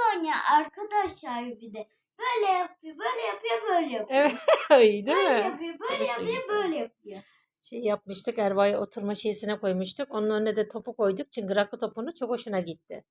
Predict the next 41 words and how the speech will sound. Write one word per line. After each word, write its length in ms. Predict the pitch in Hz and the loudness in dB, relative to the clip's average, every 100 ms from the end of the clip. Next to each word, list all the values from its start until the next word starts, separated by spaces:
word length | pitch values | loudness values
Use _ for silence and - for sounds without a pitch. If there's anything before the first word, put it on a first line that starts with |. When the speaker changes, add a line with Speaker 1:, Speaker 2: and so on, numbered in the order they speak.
| _ 311 | _ -6
Speaker 1:
Evet. 240 | 370 349 - _ _ - | -4 -4 -8 _ _ -14
Speaker 2:
Ablası 300 | 330 339 427 | -8 -4 2
Speaker 1:
Hem 60 | 480 | 2
Speaker 2:
nasıl 180 | - 440 | 2 -2
Speaker 1:
de 20 | 214 | 0
Speaker 2:
dinliyor, 300 | 180 247 - | 2 2 4
Speaker 1:
şöyle 40 | |
Speaker 2:
bak. 260 | 403 339 - | 4 2 -4
Speaker 1:
böyle 480 | 427 762 679 605 508 | 0 2 4 4 4
Speaker 2:
Bak, 60 | |
görüyor 260 | 466 277 370 | 2 0 -2
musun? 360 | 226 185 - 254 | -4 -8 -14 -2
Speaker 1:
yere 160 | 330 427 | 4 8
Speaker 2:
Ne 200 | 571 403 | 8 8
yaptı 140 | 349 | 10
Speaker 1:
yatıyor. 160 | 403 349 320 | 10 12 12
Speaker 2:
Erva? 240 | 294 262 | 12 12
Ablası 560 | 302 494 453 403 381 330 | 12 10 8 4 4 6
ne 60 | 480 | 8
yaptı? 800 | 539 480 - 302 233 190 175 - _ _ _ - | 8 6 2 4 6 6 2 -6 _ _ _ -6
Speaker 1:
Gülken. 540 | 311 311 _ 320 294 | -6 -6 _ -8 -2
Speaker 2:
Bir 40 | 269 | 4
dakika, 440 | 240 240 214 196 | 4 4 0 -2
bir 100 | 262 | 6
dakika 300 | 294 302 302 | 6 6 -2
Kübra'cığım. 560 | 294 269 370 427 220 185 - - _ _ - - | -2 6 8 8 2 -2 -8 -20 _ _ -18 -10
Speaker 1:
Şuna 100 | 392 554 587 415 | 0 2 2 0
bakacağım, 360 | - - 247 | -4 -14 -12
dur, 200 | 254 285 | -10 -8
Speaker 2:
Tamam, 320 | 247 277 285 214 | -2 0 0 -2
Speaker 1:
dur. 60 | |
Speaker 2:
çok 220 | - 320 | -6 -6
ayıp, 300 | 277 208 - | -4 -6 -8
dur. 220 | - 294 - _ _ - - _ _ - - - - _ _ | -8 -8 -10 _ _ -20 -20 _ _ -12 -10 -10 -12 _ _
Çocuğun 300 | 247 262 269 | -4 0 0
illa 300 | 277 277 269 | 6 4 4
kekini 300 | 262 262 269 | -2 -2 0
yiyecek 440 | 262 247 262 262 | -2 0 0 0
yani. 260 | 214 170 160 160 _ _ _ _ _ _ _ _ _ _ | 0 0 -4 -10 _ _ _ _ _ _ _ _ _ _
Şu, 120 | 269 | -6
ıı, 460 | 285 - 226 233 | -4 -2 0 2